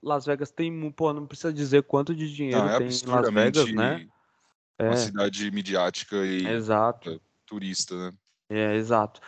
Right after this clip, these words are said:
Speaker 1: E, e aí ele falou, é, f-, pra mim, opinião agora, né? Faz super sentido. É, de
Speaker 2: Pra
Speaker 1: novo, a
Speaker 2: caralho,
Speaker 1: gente,
Speaker 2: pra
Speaker 1: a gente
Speaker 2: caralho.
Speaker 1: tava falando da Nike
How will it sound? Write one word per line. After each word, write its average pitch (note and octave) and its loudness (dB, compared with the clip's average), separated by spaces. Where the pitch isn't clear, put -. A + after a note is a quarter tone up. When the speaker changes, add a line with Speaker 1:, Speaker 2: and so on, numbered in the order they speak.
Speaker 1:
E, A#2 0
e D3+ 6
aí F3 10
ele F3 8
falou, G#3 2
é, C#3+ 0
f-, - -10
pra D3 6
mim, D3+ -2
opinião C3+ -2
agora, A#2+ 0
né? A#2 -6
Faz A#2 -2
super D3 -6
sentido. B2 -10
É, G#2+ -4
de G#2+ -6
Speaker 2:
Pra G#2 0
Speaker 1:
novo, B2+ 0
a - 6
Speaker 2:
caralho, E2+ 2
Speaker 1:
gente, - -14
Speaker 2:
pra - -20
Speaker 1:
a - -4
gente F2 -6
Speaker 2:
caralho. A2+ 2
Speaker 1:
tava B2 6
falando B2+ 0
da B2+ -2
Nike B2 -2